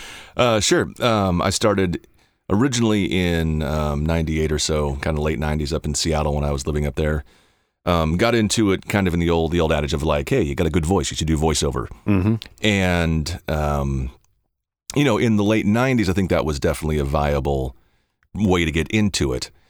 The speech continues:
Speaker 1: But, um, you know, after, as trends change, as things change, that no longer becomes, um, a viable thing to do. And so, you know, there's only so many people who have good voices who can do, be in the industry. So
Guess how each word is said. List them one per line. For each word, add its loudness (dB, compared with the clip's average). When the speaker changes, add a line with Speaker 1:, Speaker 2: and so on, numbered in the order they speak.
Speaker 1:
But, -2
um, -2
you 0
know, 0
after, 2
as 0
trends 0
change, -2
as -2
things -2
change, 0
that -2
no 2
longer 0
becomes, -2
um, -2
a 0
viable 0
thing -4
to -4
do. -6
And 0
so, 2
you 2
know, 0
there's 0
only 2
so 0
many 2
people 0
who 2
have -2
good 0
voices 0
who 0
can -2
do, -2
be 2
in 0
the 0
industry. -2
So 0